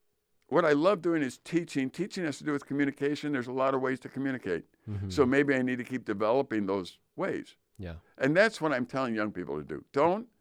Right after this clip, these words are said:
Speaker 1: don't sit and say, "This is what I do well, so I'm gonna develop my whole life around this, this one thing, and I'm not gonna expand it."
Speaker 2: Mm-hmm.
Speaker 1: No, do what you do well. That's fine.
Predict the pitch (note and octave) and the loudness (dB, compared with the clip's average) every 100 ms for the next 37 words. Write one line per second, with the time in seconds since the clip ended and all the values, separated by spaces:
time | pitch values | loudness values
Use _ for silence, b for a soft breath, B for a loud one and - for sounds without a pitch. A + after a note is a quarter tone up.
0 | b b b b - D#3+ G3+ - - E3 | b b b b -2 -2 -2 -8 2 4
1 | C3+ G#2+ - A#2 A2 A#2+ C3 C3+ A2+ A#2 | 4 -2 -4 0 0 0 -4 -8 -4 0
2 | A2 G#2+ F#2+ A#2 G2+ G#2+ A2+ A2 G2+ G2+ | 2 0 0 -4 2 4 4 2 -2 -2
3 | G2 F2+ G2 A#2 A#2 G2 G#2 A2+ A2 G#2 | -2 -2 0 0 0 -2 -2 0 0 -2
4 | - G2 G2 F#2 - _ _ _ _ _ | -2 -4 -4 -6 -10 _ _ _ _ _
5 | A2 - G#2 A#2 D#3 - B2 G2+ G2+ F#2+ | -4 -4 -2 0 0 -2 -2 0 -2 -2
6 | F2 G#2 G2+ G2+ F#2+ - G#2+ F2+ D#2 - | -2 -2 -4 -8 -12 -8 -6 -4 -6 -8
7 | _ G2+ F#2 F#2 E2+ - _ _ _ _ | _ -12 -10 -10 -14 -20 _ _ _ _
8 | _ _ _ _ _ B2+ A#2 D#2+ G2+ C#3+ | _ _ _ _ _ -2 -2 -2 -8 -4
9 | E3+ G#3+ F3 - B2 A#2 G2 E2 F#2+ A2+ | 0 2 2 0 -4 -2 2 2 2 -4
10 | - A2 G2 C3+ | -8 -6 -6 -6